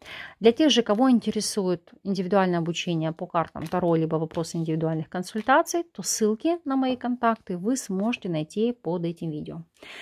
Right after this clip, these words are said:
Оставляйте свои текстовые или голосовые сообщения на Viber или WhatsApp. Я или мой админ Анастасия с удовольствием ответим на ваши вопросы.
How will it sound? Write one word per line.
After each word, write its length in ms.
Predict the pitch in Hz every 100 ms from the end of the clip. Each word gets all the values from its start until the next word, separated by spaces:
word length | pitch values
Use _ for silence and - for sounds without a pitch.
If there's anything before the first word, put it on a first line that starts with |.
| - -
Оставляйте 420 | 185 - 233 240
свои 260 | 214 196 202
текстовые 560 | 190 208 - - 165 160
или 220 | 196 190
голосовые 540 | 175 175 175 170 160
сообщения 540 | 156 160 151 - 165 156
на 120 | 170
Viber 340 | 160 151 156
или 220 | - 165
WhatsApp. 440 | 165 170 - 285 302 _ _ - _ _
Я 260 | 208 277 320
или 160 | 240
мой 200 | 214 214
админ 200 | 202 208
Анастасия 680 | 202 190 - 180 - 185 190
с 100 | -
удовольствием 760 | 196 160 165 180 247 - 277 277
ответим 560 | 180 175 165 202 208 202
на 140 | 165
ваши 300 | 151 151 -
вопросы. 400 | 160 - 156 -